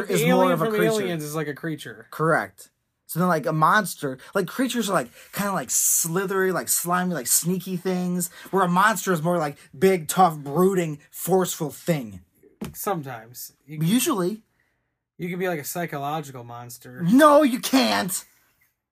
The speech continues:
Speaker 2: No, you cannot. That's the diff-, we're not
Speaker 1: Like, sometimes people are monsters.
Speaker 2: Oh, I like that now. That's true.
Speaker 1: <laughs>
Speaker 2: But that's getting too deep. I don't wanna talk about that right now. All right, person. Name a monster. Name a person,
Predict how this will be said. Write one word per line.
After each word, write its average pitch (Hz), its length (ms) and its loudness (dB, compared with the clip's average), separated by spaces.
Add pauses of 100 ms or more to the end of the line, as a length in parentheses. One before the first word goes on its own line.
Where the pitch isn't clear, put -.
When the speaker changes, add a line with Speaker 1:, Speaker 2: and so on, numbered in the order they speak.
(760)
Speaker 2:
No, 247 200 4
you 240 160 2
cannot. 247 680 4 (240)
That's 220 140 -2
the 240 80 -2
diff-, 196 220 2
we're 214 100 -2
not 254 220 2 (260)
Speaker 1:
Like, 156 160 -8
sometimes 180 400 -6
people 175 360 -8
are 147 80 -6
monsters. 135 840 -12 (460)
Speaker 2:
Oh, 135 280 -4
I 120 100 -4
like 110 220 -8
that 95 140 -12
now. 95 320 -12 (400)
That's 117 220 -8
true. 95 320 -16 (500)
Speaker 1:
<laughs> - 0 - (360)
Speaker 2:
But 302 80 2
that's 311 160 4
getting 294 160 2
too 277 180 6
deep. 214 240 2
I 208 60 4
don't 269 120 2
wanna 233 120 0
talk 233 220 0
about 185 180 2
that 151 140 0
right 135 160 -2
now. 107 320 -8 (960)
All 165 80 2
right, 151 160 -2 (160)
person. 156 500 0
Name 165 200 -2
a 160 60 0
monster. 156 400 0
Name 196 160 0
a 190 60 2
person, 190 500 -2